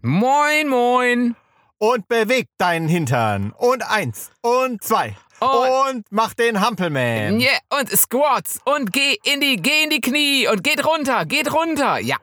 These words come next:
Speaker 1: mach's.
Speaker 2: Beweg deinen schlaffen Hintern.
Speaker 1: Und jetzt die Skater. Mach die Skater. Und wenn du keinen Platz hast, dann bleib, bleib dicht, aber eng, aber beweg dich. Yes.
Speaker 2: Hast du eigentlich Muskelkater?
Speaker 1: Yes.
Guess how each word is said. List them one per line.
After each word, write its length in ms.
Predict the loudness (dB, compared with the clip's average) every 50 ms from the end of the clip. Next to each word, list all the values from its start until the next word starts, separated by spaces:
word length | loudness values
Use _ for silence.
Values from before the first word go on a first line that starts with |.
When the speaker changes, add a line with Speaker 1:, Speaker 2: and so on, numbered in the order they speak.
| _ _
Speaker 1:
mach's. 340 | -4 0 0 0 0 -2 -2
Speaker 2:
Beweg 260 | -2 -2 -2 -2 0
deinen 200 | -2 -2 -2 -2
schlaffen 360 | -2 -2 0 0 0 0 0
Hintern. 480 | 0 0 0 0 0 0 0 0 2 2
Speaker 1:
Und 420 | 2 2 2 2 2 0 0 -2
jetzt 400 | -2 0 0 0 0 -2 -2 -2
die 140 | 0 0 0
Skater. 480 | 0 0 0 -2 -2 -2 -2 -4 -4 -2
Mach 240 | -2 -2 -2 -2 -4
die 160 | -4 -4 -2
Skater. 500 | -2 -2 -2 -2 -2 -2 -4 -6 -8 -6 -4
Und 200 | -2 -2 0 0
wenn 140 | -2 -2 -2
du 80 | -2
keinen 240 | -2 -2 0 0 0
Platz 300 | 0 -2 -2 -2 -2 -2
hast, 260 | -2 -2 -2 -2 -2
dann 260 | -2 -2 0 -2 -2 -2
bleib, 320 | 0 0 0 0 0 -2 -6 _ _
bleib 380 | -2 0 0 0 0 -2 -4
dicht, 360 | -4 -2 -2 -2 -4 -6 -6 -6
aber 220 | -4 -2 -2 -2
eng, 160 | 0 -2 -2 -2 -4
aber 220 | -4 -2 -2 -2
beweg 400 | -2 -2 0 0 -2 -2 -4 _
dich. 420 | -6 -6 -6 -6 -6 -8 -8 -10 -10 -10 _ -2
Yes. 840 | 0 0 2 2 2 2 2 2 0 0 0 -2 -2 -2 -2 -2 0
Speaker 2:
Hast 140 | 0 0 0
du 40 | 0
eigentlich 300 | 0 0 -2 -2 0 0
Muskelkater? 880 | 0 0 -2 -2 -4 -6 -4 -2 -2 -2 0 -2 -4 -4 -6 -6 -6 -10 -14 _ _
Speaker 1:
Yes. 720 | 0 2 2 2 0 -2 -4 -4 -2 -2 -2 -4 -6 -8